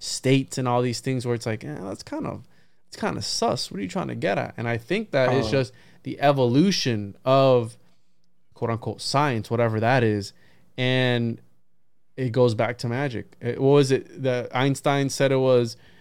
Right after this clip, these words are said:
Speaker 1: the spooky action at a distance or something, <laughs> something like that? <laughs>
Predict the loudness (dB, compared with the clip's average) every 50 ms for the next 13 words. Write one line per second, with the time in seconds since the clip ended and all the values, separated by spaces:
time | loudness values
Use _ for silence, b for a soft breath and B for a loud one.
0 | b b b b b b -4 0 0 0 0 2 4 4 4 4 4 2 4 6
1 | 6 4 4 2 0 0 0 2 2 2 2 2 2 2 2 -2 -4 -6 -4 -4
2 | -6 -4 -4 -4 -4 -4 -4 -6 -4 -4 -6 -8 -12 -18 -14 -6 -2 -2 -2 0
3 | 0 0 0 0 0 0 0 -2 -2 -2 -2 -2 -2 -4 -8 -12